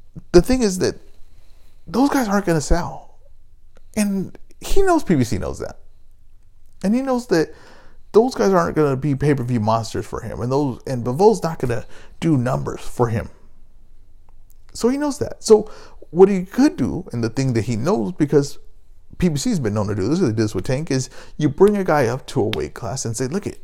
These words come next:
this is a pretty big guy compared to him. He's going for another division, another division world title." So he put that now on the table and says, "Look, I'm going all the way to cruiserweight. And I could put that and I could sell that on a pay-per-view.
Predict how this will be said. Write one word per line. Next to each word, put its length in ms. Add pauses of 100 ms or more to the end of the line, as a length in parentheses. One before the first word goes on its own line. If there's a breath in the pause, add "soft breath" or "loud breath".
(100)
this 120
is 60
a 80
pretty 200
big 180
guy 340
compared 300
to 80
him. 260 (320 loud breath)
He's 160
going 220
for 120
another 300
division, 540
another 360
division 380
world 220
title." 380 (1400)
So 160
he 220
put 180
that 220
now 160
on 60
the 20
table 160
and 80
says, 120
"Look, 220
I'm 80
going 220
all 80
the 80
way 80
to 40
cruiserweight. 460 (140)
And 100
I 60
could 180
put 160
that 160
and 100
I 60
could 140
sell 160
that 80
on 100
a 40
pay-per-view. 520